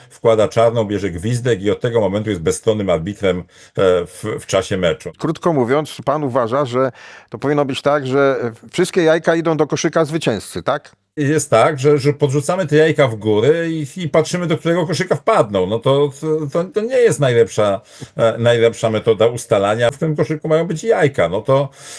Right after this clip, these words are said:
Speaker 1: e, to jest zupełnie bez sensu. Strasznie dużo się marnuje te wybory. Przecież naprawdę nie są o, o, o przywództwo w państwie. Nikt w to nie wierzy. Jakby to były wybory o przywództwo w państwie, to by się,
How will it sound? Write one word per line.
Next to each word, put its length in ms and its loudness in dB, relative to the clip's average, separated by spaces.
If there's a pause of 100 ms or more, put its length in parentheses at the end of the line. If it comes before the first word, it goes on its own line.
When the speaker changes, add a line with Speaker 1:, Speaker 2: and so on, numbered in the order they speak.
(160)
Speaker 1:
e, 320 2
to 180 2
jest 160 0
zupełnie 320 0
bez 140 0
sensu. 220 -2
Strasznie 420 -2
dużo 200 -4
się 160 -6
marnuje 540 -2
te 120 2
wybory. 400 2
Przecież 320 -4
naprawdę 400 0
nie 140 -2
są 200 0
o, 160 0 (280)
o, 220 -2
o 140 0
przywództwo 520 -2
w 60 -6
państwie. 480 -2
Nikt 180 -4
w 40 -20
to 100 -2
nie 140 0
wierzy. 340 2
Jakby 240 2
to 100 0
były 180 4
wybory 200 2
o 40 2
przywództwo 360 -4
w 20 -6
państwie, 320 -2
to 100 -8
by 80 -4
się, 220 -2